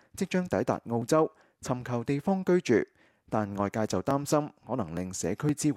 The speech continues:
系統不勝負荷。目前澳洲嘅烏克蘭大使館已經收到二百五十幾宗因為逃避戰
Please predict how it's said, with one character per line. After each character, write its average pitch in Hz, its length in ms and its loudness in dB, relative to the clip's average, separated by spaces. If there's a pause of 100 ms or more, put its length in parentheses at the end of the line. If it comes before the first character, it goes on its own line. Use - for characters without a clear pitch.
(120)
系 - 160 -8
統 92 240 -8
不 131 100 0
勝 127 240 -4
負 - 160 -4
荷。 90 240 4 (640)
目 175 140 -2
前 107 220 -2
澳 160 120 2
洲 214 300 2 (200)
嘅 139 300 2 (140)
烏 190 160 -2
克 - 120 -4
蘭 87 200 -4
大 107 160 0
使 123 180 -2
館 - 260 4 (360)
已 131 100 2
經 180 180 -2
收 175 200 0
到 196 140 2
二 110 220 -2
百 107 120 2 (120)
五 104 40 -8
十 120 180 -2
幾 92 160 0
宗 170 260 2 (320)
因 175 80 -2
為 127 120 2
逃 82 200 -2
避 107 220 2
戰 110 260 -6